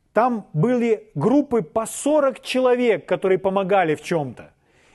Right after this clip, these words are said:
И из этой группы сорока человек один из них был Кейт Мур, просто помогая там в этой группе людей. Так он занимался этим два года. Он два года это делал, просто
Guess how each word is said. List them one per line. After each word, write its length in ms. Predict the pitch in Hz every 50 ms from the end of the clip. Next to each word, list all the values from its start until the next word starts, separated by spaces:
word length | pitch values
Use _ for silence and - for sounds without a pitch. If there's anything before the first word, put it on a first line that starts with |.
| _
И 120 | - 180 208
из 100 | 196 202
этой 240 | 277 - 277 269
группы 420 | 220 214 269 285 269 208 277 233 208
сорока 440 | 220 - 208 214 226 - 233 226 214
человек 460 | - - 208 220 226 254 262 240 -
один 260 | 196 175 214 220 214
из 120 | 208 196
них 140 | 196 240 214
был 300 | 165 165 185 185 185 - _ _ _ _
Кейт 160 | - 156 135
Мур, 200 | 107 104 92 87 _ _ _ _ _ _ _ _ _
просто 300 | - 196 262 - - 233
помогая 600 | - - 220 220 220 214 185 202 185 156 143 139 135
там 200 | - 175 165 147
в 60 | 160
этой 180 | 165 160 160
группе 280 | 143 139 147 143 139 135
людей. 340 | 120 120 107 98 90 78 - _ _ _ _ _ _ _ _ _ _ _ _ _ _
Так 240 | - 262 254 - 254
он 100 | 233 196
занимался 520 | 220 226 226 233 254 294 311 285 - 240
этим 240 | 214 170 208 190 175
два 160 | 180 240 254
года. 360 | 233 240 175 123 92 82 - _ _ _ _ _ _ _ _ _
Он 120 | 214 240
два 160 | 247 294 339 330
года 240 | 277 320 254 190
это 160 | 180 156 170 160
делал, 280 | 143 135 135 117 110
просто 580 | 107 - 262 339 339 - - - 262 247 240